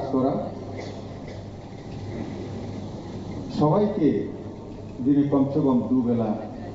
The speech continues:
খাওয়ার,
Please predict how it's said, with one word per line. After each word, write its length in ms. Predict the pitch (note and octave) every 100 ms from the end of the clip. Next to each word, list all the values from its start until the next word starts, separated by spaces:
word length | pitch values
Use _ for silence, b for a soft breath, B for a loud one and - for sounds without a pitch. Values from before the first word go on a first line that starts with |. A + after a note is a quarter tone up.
| G#2 - - - - - - - - - - - - - - - - - -
খাওয়ার, 360 | B2+ B2+ B2+